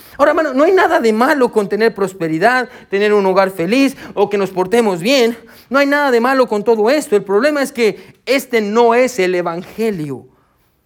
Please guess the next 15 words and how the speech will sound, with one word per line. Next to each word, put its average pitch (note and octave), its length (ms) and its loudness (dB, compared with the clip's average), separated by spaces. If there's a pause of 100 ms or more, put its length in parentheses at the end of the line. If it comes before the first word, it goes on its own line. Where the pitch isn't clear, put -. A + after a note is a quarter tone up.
(640)
Piense D4 300 -6
por A3+ 140 -4
unos A#3 160 -6
segundos F#3 340 -8
esto, C3+ 200 -14
escuche. - 260 -8 (1300)
Pensemos. - 460 -8 (1200)
¿Cómo F4 220 2
se C4 140 -2
miraría G3+ 400 0
nuestra G#3 460 0
iglesia C#3+ 580 -4 (960)
sin D3 280 -8
el C3 120 -6
evangelio? A2+ 480 -14